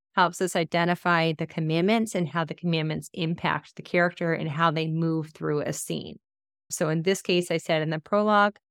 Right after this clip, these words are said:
Glennon wants to watch a cheetah run with her family. That's why she's there, right? We're gonna watch this cheetah run. When the cheetah actually runs, though, this disturbs her and she wants the cheetah to be free.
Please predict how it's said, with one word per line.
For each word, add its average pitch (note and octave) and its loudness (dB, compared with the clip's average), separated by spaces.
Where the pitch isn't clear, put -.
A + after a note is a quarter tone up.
Glennon F3 4
wants E3+ -4
to F3+ -4
watch D#3 0
a E3 -6
cheetah E3 0
run D#3+ 0
with D3+ -4
her D#3+ -4
family. A3+ 4
That's F#3 0
why G3 4
she's G#3+ -4
there, F3+ 4
right? E3 0
We're E3 -4
gonna E3 0
watch D#3+ -2
this F#3 -2
cheetah F3 0
run. D3+ -4
When G3 4
the F3+ 2
cheetah G3+ 0
actually E3+ 0
runs, G#3+ 4
though, F3 2
this F3+ -4
disturbs G3+ -2
her D#3+ 2
and D#3+ -2
she D#3 -2
wants E3 0
the F3 -4
cheetah D3+ -2
to - -20
be D#3+ 0
free. - -6